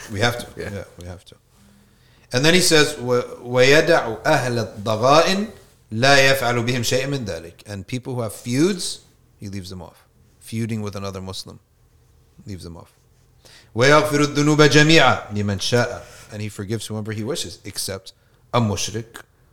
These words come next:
Speaker 1: or qatil nafs harramaha Allah. Or, uh, the mushrik or the murderer,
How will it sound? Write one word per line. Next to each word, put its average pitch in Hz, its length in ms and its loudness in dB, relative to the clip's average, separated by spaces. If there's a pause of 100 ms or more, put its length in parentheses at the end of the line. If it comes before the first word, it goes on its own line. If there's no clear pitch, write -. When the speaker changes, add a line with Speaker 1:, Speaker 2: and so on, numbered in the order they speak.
(160)
Speaker 1:
or 113 140 -4
qatil 98 560 -6
nafs - 380 -10
harramaha 92 420 -10
Allah. 123 340 -8 (1120)
Or, 107 480 -2 (180)
uh, 101 240 -2
the 104 140 -4
mushrik 113 680 -4
or 101 140 -2
the 98 100 -4
murderer, 170 720 6